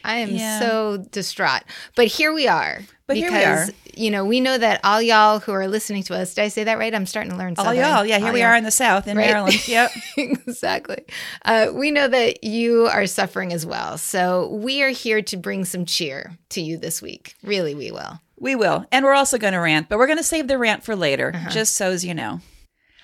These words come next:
Speaker 2: On this week's show, our boyfriends, Rangers and Cubs.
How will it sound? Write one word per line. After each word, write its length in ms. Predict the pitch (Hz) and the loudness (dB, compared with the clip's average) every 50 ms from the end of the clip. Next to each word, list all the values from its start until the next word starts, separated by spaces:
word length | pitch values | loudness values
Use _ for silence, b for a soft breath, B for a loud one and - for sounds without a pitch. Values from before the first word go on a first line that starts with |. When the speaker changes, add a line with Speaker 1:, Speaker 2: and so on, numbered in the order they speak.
| b b b b b b _ - | b b b b b b _ -2
Speaker 2:
On 260 | 196 202 202 196 185 | 0 0 0 -2 -2
this 260 | 180 208 233 - - | -2 -2 -2 -4 -4
week's 260 | 247 240 262 247 - - | -6 -8 -8 -6 -6 -4
show, 500 | - - 285 311 311 285 269 262 262 - | -2 0 0 2 2 2 2 0 0 0
our 120 | - 190 196 | 2 0 0
boyfriends, 640 | 190 240 247 285 247 - 226 190 165 170 - - - _ _ _ _ | 2 0 -2 -2 -2 -2 -4 -4 -4 -6 -8 -10 -12 _ _ _ _
Rangers 560 | - 185 214 233 254 269 320 339 349 349 - - - | -14 -10 -6 -6 -6 -4 -4 -4 -4 -4 -6 -6 -4
and 380 | 208 208 208 208 208 196 190 | -4 -4 -4 -4 -6 -8 -10
Cubs. 760 | - - - - 240 214 165 135 98 90 - - - - - | -14 -14 -8 -4 -2 -2 -2 -2 -4 -6 -6 -8 -8 -8 -10